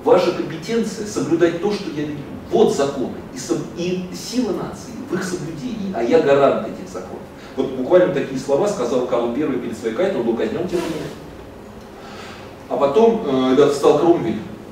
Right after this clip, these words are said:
человек, который возглавил борьбу против Карла. Он стал фактическим королём. Десять лет Англия была республика. Потом Кромвель умер через десять лет. Своего сына с-, э, посадил вот на этот пост лорда-протектора, лорда-защитника Англии.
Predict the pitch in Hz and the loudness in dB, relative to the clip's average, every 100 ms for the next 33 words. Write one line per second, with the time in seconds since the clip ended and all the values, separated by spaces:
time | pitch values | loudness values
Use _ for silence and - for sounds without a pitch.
0 | - - 117 139 - 110 104 117 117 120 | -10 0 4 4 2 0 2 2 4 6
1 | 113 104 117 117 - - - - - - | 6 4 2 2 0 -4 -6 -8 -10 -8
2 | 180 - - 135 131 - 156 190 254 - | -6 -6 -6 -4 -4 -2 -4 -2 -2 -2
3 | 135 139 - - 190 - 202 190 131 - | -6 -8 -8 -8 -2 0 0 0 -2 2
4 | 202 202 139 123 117 113 - - - - | 4 6 6 6 4 4 2 -2 -8 -10
5 | - - - - - - - - 170 170 | -12 -14 -16 -16 -16 -16 -12 -4 0 2
6 | 170 160 143 117 - - - 107 110 104 | 2 0 0 -2 -4 -8 -10 -10 -8 -8
7 | - 208 202 202 - - - - - - | -8 -8 -8 -10 -14 -16 -18 -18 -18 -16
8 | - - 123 135 143 143 135 127 - 143 | -14 -2 4 4 4 2 2 2 -2 -2
9 | 127 120 117 - - 117 120 107 104 110 | 0 0 -2 -4 0 0 0 -2 0 0
10 | 104 - 151 151 - 117 - - - 120 | 0 -2 -2 -2 0 2 2 2 0 0
11 | 120 117 - - 123 123 117 127 - - | 2 0 -2 0 2 2 2 -2 -4 -6
12 | - 107 92 - 104 92 90 | -8 -8 -6 -4 -4 -6 -10